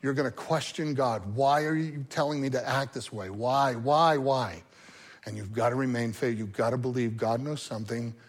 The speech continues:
you don't. He says, "Okay,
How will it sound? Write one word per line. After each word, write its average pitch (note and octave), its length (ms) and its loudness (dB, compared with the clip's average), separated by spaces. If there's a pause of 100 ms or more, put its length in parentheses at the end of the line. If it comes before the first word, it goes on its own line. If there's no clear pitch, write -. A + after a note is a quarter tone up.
(220)
you G2 400 -8 (400)
don't. - 400 -10 (2250)
He G#2+ 40 -6
says, G#2+ 220 -4
"Okay, G#2 360 0